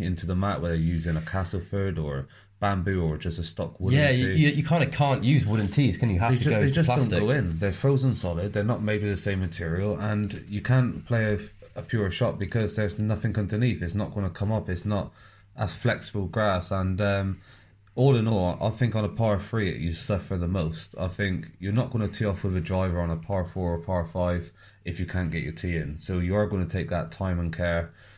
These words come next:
Speaker 1: to make sure your tee's in the way it want, your ball set up, and it don't really affect too much then. But when it comes to teeing off on a par three and you wanna do a pure ball strike,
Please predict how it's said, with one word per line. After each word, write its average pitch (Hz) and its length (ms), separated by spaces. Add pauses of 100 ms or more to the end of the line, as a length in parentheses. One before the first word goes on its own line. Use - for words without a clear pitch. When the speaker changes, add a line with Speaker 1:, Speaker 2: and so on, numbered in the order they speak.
(120)
Speaker 1:
to 101 80
make 95 180
sure 90 180
your 85 120
tee's 92 340
in 87 80
the 85 60
way 82 160
it 73 100
want, 82 260
your 73 100
ball 92 220
set 82 240
up, 80 300 (220)
and 87 340
it 82 140
don't 92 260
really 90 400
affect - 460
too 98 160
much - 260
then. 117 380 (420)
But 101 180
when 107 140
it 95 120
comes 104 260
to 98 100
teeing 95 300
off 92 240
on 92 120
a 87 60
par 95 260
three 92 200
and 90 60
you 90 60
wanna 87 140
do 85 160
a - 360
pure 113 280
ball 92 300
strike, 67 480